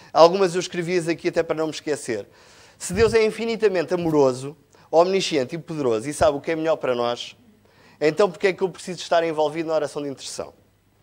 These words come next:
Porquê é que a oração de intercessão parece que umas vezes funciona e parece que outras vezes não funciona?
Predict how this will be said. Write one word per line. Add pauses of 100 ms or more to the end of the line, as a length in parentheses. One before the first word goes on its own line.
(1600)
Porquê
é
que
a
oração
de
intercessão
parece
que
umas
vezes
funciona
e
parece
que
outras
vezes
não
funciona?